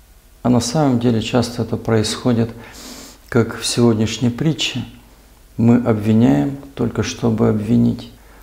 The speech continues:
Обвиняем, чтобы достичь каких-то личных целей. Не получается ли у нас так? Попробуем также в этом испытании совести задуматься над тем, а хватает ли нам смирения, когда нас обвиняют, особенно когда справедливо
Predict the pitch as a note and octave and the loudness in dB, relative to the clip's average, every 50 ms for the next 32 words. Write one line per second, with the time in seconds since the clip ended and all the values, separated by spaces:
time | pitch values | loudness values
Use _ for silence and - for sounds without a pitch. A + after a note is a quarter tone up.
0 | - - - - B2+ A#2 A2 A2 A#2+ A#2 A2+ A#2 B2 C3 C3+ C3+ C3+ C3+ C3+ C3 | -20 -20 -6 0 0 0 2 4 4 4 6 6 4 4 4 2 2 0 -2 -8
1 | - - - - - B2 A#2 A2+ A2+ A2+ A2 - - - A#2 A2 - - A#2 A2 | -12 -14 -14 -6 -4 -2 0 0 2 0 0 -2 -4 -6 -6 -6 -4 -4 -4 -4
2 | A2+ A2 A2 - - A#2+ A2 B2 B2 - - C3 A#2 - - - - C3 A#2 - | -4 -6 -8 -4 -4 -2 -2 -2 -4 -4 -4 -4 -4 -4 -6 -6 -4 -2 -2 -2
3 | - - - - - - - - B2+ A#2+ A#2+ B2 B2 B2 A#2+ - - E3+ D#3+ C#3 | -2 -6 -10 -14 -20 -20 -8 -2 -2 -2 0 0 0 0 0 -2 0 0 0 0
4 | - - - B2 A2+ A2 A2+ A2 A2 A2 A2 G#2+ - - - - A#2 A2 - - | 0 -2 -2 0 0 2 2 2 2 2 0 -2 -4 -6 -8 -6 -8 -8 -8 -12
5 | - - - - _ _ - - - _ - - - - - A2+ - C3+ C3 A#2 | -20 -20 -20 -20 _ _ -20 -20 -20 _ -20 -20 -8 -4 -4 -2 2 2 4 4
6 | A#2+ A#2+ A#2 A2+ A2+ - B2 A#2+ A#2 A#2 A#2+ A#2 A#2 A2+ A2 A#2 A#2 A#2 A2+ A2+ | 6 4 4 2 2 2 2 2 2 0 0 0 0 0 2 0 0 2 2 0
7 | A#2 A2+ - - - A#2+ - - A#2+ A#2 A#2 A2+ A2 - - C#3+ C#3+ C#3 B2+ C3+ | 0 -2 -2 -6 -8 -6 -4 -2 0 0 0 0 -2 -2 -2 0 2 2 2 0
8 | - B2+ A#2 A2+ A#2+ A#2 C3+ D3 C#3+ C3 B2 - - - A#2+ A#2 A#2 A2+ A2+ - | 0 0 2 4 4 4 4 4 2 2 2 0 0 2 4 4 2 2 -2 -4
9 | - D3 C#3+ C#3 C#3 C#3 - - - - - - - - - - - - - - | 0 2 2 2 0 -2 -8 -14 -18 -20 -20 -20 -20 -20 -20 -20 -16 -4 -2 -2
10 | A#2+ - B2 A#2+ A#2 - C#3 C3 C3 B2+ A#2 A#2 A#2+ A#2 - B2+ B2 B2 B2 A#2+ | 0 2 0 0 2 4 4 4 4 4 2 0 -2 0 2 2 2 4 2 2
11 | - - - - A#2+ B2 A#2 B2 C3 C#3 C3+ B2+ B2 B2 A#2 A#2 - - A#2 A2+ | 0 -2 2 4 6 6 6 6 6 4 4 4 4 2 2 0 2 0 0 0
12 | G#2+ G#2+ A2+ A2 A2+ B2+ C#3+ C#3+ - - A#2+ A2 F#2+ G#2 A2 A2 A2 A2 G#2+ A2 | 2 2 2 4 4 2 2 0 0 0 0 0 0 0 0 0 0 0 -2 -4
13 | A2 - - - - _ - - - - _ - - - - - - - - - | -6 -10 -16 -20 -20 _ -20 -20 -20 -20 _ -20 -20 -20 -20 -20 -20 -20 -20 -12
14 | - G2+ - - - B2 A2 A2+ A#2 A2+ A2 - B2 A2 A2+ G#2+ - - - - | -8 -6 -4 0 2 2 4 4 4 2 2 0 0 0 0 0 -2 -4 -2 0
15 | A#2+ A2+ G#2+ A2+ G#2 G2 G#2+ A2+ B2+ C3+ B2+ A#2+ A#2 A2+ | 2 2 4 2 2 2 2 2 4 2 2 0 -4 -6